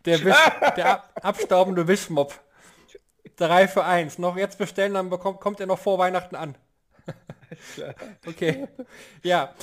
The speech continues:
Speaker 1: kommen wir zurück zum Sportlichen, obwohl wir damit eigentlich für den Mittwoch auch durch sind. Mir fällt es jetzt schwer, diese Frage zu stellen, Match of the Day, weil wenn ich jetzt so drüber gehe, war das keins, wo ich sage, „Oh, das hat mich so richtig gefesselt.“ Shorty,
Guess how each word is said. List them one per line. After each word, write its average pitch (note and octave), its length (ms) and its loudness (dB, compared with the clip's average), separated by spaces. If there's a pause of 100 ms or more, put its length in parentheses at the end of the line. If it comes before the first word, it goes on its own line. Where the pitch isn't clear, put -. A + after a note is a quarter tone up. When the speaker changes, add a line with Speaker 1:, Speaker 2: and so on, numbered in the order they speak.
(380)
Speaker 1:
kommen F#3+ 140 -6
wir F#3 80 0
zurück F#3+ 160 -2
zum F#3+ 140 -8
Sportlichen, G#3 640 -4
obwohl F#3+ 200 -4
wir F#3 80 0
damit F#3+ 300 -2
eigentlich F#3+ 340 -6
für F3+ 280 -6
den E3+ 580 -10
Mittwoch F3 280 -8
auch F#3 200 -8
durch A3 320 -6
sind. F#3 500 -10 (800)
Mir F#3 140 -6
fällt G#3+ 220 2
es - 80 -8
jetzt - 240 -8
schwer, G3+ 260 -2
diese G#3+ 140 -8
Frage G#3 260 -2
zu G#3 80 -8
stellen, G3+ 720 -2
Match A3+ 200 0
of F#3+ 180 -10
the G3+ 100 0
Day, F#3+ 460 0
weil G3 220 0
wenn F#3+ 100 -4
ich F#3+ 80 -8
jetzt F#3+ 180 -10
so F3 260 -8 (120)
drüber A3 260 -4
gehe, E3+ 480 -2
war E3+ 100 -6
das F3+ 220 -8
keins, G3+ 380 -10
wo F#3 80 -12
ich F3 80 -16
sage, E3+ 240 -8
„Oh, D#3 180 -8
das F3 140 -10
hat F3 100 -10
mich E3+ 80 -12
so - 80 -12
richtig F#3 300 -12
gefesselt.“ F3+ 840 -6
Shorty, G3 540 -4